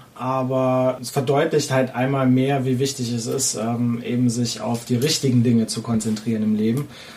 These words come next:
Äh, und ich glaube, das hat sehr viel mit, äh, auch einer positiven Grundeinstellung zu tun und auch, dass man die Welt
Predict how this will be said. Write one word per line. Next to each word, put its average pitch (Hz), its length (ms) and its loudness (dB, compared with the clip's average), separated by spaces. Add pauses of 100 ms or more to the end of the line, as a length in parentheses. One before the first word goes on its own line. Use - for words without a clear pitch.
(180)
Äh, 120 60 -2
und 127 180 4
ich 123 80 0
glaube, 139 200 4
das 127 120 2
hat 131 140 0
sehr 143 160 4
viel 143 140 2
mit, 135 300 0
äh, 123 60 -4
auch 123 520 2
einer 123 140 2
positiven 127 600 0
Grundeinstellung 123 840 -2
zu 120 140 -8
tun 123 440 -2 (800)
und 127 200 2
auch, - 380 -2 (400)
dass 131 260 0
man 131 300 2
die 123 480 2 (140)
Welt 131 520 2